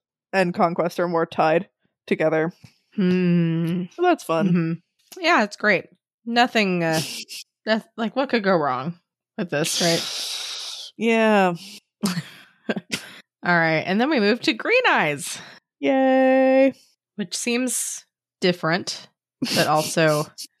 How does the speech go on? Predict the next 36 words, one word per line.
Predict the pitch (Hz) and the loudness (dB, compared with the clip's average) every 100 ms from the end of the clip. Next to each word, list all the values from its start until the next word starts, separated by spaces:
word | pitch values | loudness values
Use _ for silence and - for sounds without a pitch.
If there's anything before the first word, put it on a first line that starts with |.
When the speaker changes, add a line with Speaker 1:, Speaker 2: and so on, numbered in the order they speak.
| - | -6
Speaker 2:
uh, | 165 156 139 131 - - - - _ | -4 -2 -2 -4 -8 -14 -16 -20 _
it's | 208 185 | -10 -2
ominous | 226 370 240 180 | 2 4 4 2
after | 185 180 180 | 2 2 0
the | |
last | 170 185 190 - | 2 2 2 -2
two, | 156 131 - | -2 -2 -4
as | 165 156 | -4 -2
you | |
said. | 156 151 165 - - | -4 -4 -6 -12 -12
So | - 127 - - | -8 -8 -8 0
Speaker 1:
Yeah, | 294 285 - | 4 4 4
so | - | 0
the | 330 | 2
first | 403 403 | 2 2
time | 440 | 4
I | 403 | 4
read | 254 | 6
it, | 247 | 4
I | 208 | 4
was | 202 | 0
just | 226 220 | -2 0
like, | 202 - | 0 2
"Oh, | 381 240 | 2 2
it's | - | 0
Green | 381 370 349 | 0 4 6
Eyes, | 339 320 302 294 | 6 8 6 4
like, | 185 185 | 0 0
this | 202 | -10
is | - - | -10 -6
fun, | - 392 339 339 | 4 6 8 6
like, | 269 190 | 4 -2
she's | - 208 | -4 -12
here, | - 403 370 339 320 302 | -8 0 2 4 2 2
like, | 233 160 - - _ _ - | 2 2 -2 -14 _ _ -12
cool, | - 359 339 262 254 247 240 247 | 0 2 4 6 8 8 8 4